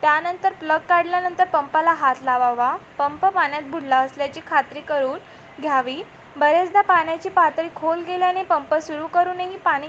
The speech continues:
खेचले जात नाही, तो पंप एअरलॉक होतो. अशा वेळी प्रायमिंग करणे आवश्यक असते. बरेचदा अज्ञानामुळे चालू पंपाचे प्रायमिंग केले जाते. अशा वेळी विजेचा शॉक लागण्याची शक्यता असते, त्यामुळे चालू पंपाचे प्रायमिंग करणे टाळावे.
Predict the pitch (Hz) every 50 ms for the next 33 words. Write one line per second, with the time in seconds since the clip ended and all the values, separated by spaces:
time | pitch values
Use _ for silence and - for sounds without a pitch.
0 | 320 330 320 294 285 - 285 311 285 302 285 262 262 - 294 285 269 262 254 254
1 | 262 320 - - - - - - - - - 359 381 381 381 349 330 320 - 381
2 | - - 262 262 294 330 349 359 349 349 349 - 294 - - - - - - -
3 | 285 277 - 370 381 381 381 381 392 392 - 370 311 269 277 294 330 359 349 -
4 | 349 339 320 339 359 339 294 262 262 262 254 294 294 294 269 254 - - 220 214
5 | 220 - - - - - - - - - 277 269 294 294 330 370 381 359 403 403
6 | 381 339 294 247 302 320 330 349 359 359 349 349 349 349 339 - 349 294 277 277
7 | 285 285 330 392 - - 302 302 302 - 359 359 359 - 403 403 - 339 294 285
8 | 285 311 339 359 - - - - 320 302 302 320 330 311 311 269 262 - 240 240
9 | 277 339 - - - - - - - - 285 294 - 392 392 392 392 392 403 403
10 | 339 330 294 262 311 320 320 349 359 359 - 349 294 294 294 - 359 370 359 349
11 | 359 370 370 381 381 370 359 285 - 247 247 247 285 285 262 262 - - - -
12 | 214 - - - - - - 277 262 262 262 269 285 277 320 285 262 262 285 320
13 | 349 349 330 330 - 339 339 339 370 359 349 339 311 294 302 311 330 339 - 349
14 | 339 330 339 349 339 330 285 254 247 254 247 233 247 254 294